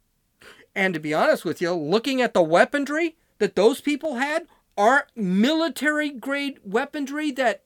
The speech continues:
ev-, I'm pretty sure Mexico doesn't have.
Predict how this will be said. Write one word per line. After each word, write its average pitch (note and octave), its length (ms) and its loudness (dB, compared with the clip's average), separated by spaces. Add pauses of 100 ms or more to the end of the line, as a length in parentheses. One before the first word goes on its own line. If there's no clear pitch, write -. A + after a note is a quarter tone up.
(140)
ev-, B3 160 -6
I'm G#3+ 280 -4
pretty D4+ 280 -2
sure D#4 220 -2
Mexico B3 540 -2
doesn't G#3+ 360 -6
have. A#3+ 440 -4